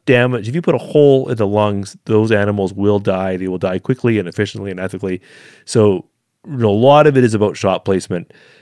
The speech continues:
Um, it really, what, what I think, where people start to think about, uh, you know, increasing, you know, the distance they can shoot and carry energy out to longer distances,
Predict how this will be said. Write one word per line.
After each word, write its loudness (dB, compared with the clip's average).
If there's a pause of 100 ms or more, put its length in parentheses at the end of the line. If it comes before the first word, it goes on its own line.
(200)
Um, -4 (400)
it -10
really, 6
what, -4 (140)
what 0
I 2
think, -4 (480)
where 2
people 0
start 0
to -20
think -6
about, -2
uh, 0 (1500)
you 0
know, 0
increasing, 0 (600)
you -12
know, 2
the -2
distance 2
they 0
can -8
shoot -2
and -8
carry 2
energy -2
out -6
to -4
longer -6
distances, -6